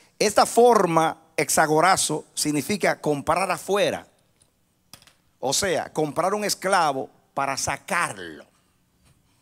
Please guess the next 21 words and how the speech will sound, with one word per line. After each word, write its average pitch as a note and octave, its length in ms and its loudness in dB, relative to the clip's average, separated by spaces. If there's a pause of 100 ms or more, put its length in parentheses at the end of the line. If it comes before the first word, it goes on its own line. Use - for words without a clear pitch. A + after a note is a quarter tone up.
(960)
<laughs> B2 100 -14 (600)
Cristo G3 680 0 (280)
no F#3+ 240 0
te B3 120 2
compró F#3+ 480 0
para E3 220 0
dejarte D#3 380 -4
en E3 60 -8
el D#3+ 100 -8
mercado. D#3 600 -10 (720)
Cristo G#3 320 2
te G#3+ 100 -2
compró F3 340 -4
para C3+ 220 0
sacarte E3+ 580 0
de F#3 120 2
allí C#3 260 0
y C#3 100 0
llevarte C#3 480 0
con C3+ 240 -4
Él, G2+ 360 -6